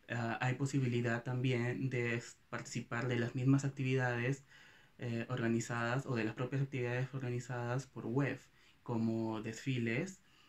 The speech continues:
eh, fashion films y algunas otras actividades de la misma naturaleza enfocadas en moda.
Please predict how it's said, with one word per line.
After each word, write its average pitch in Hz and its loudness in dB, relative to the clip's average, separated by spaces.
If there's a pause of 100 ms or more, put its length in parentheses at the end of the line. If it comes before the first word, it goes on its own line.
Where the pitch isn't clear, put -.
(260)
eh, 113 -2
fashion 123 -2
films 135 0 (160)
y 131 0 (840)
algunas 127 0
otras 131 -8
actividades 117 0
de 113 0
la 107 -2
misma 117 0
naturaleza 117 -6
enfocadas 117 -10
en 117 -8
moda. 117 0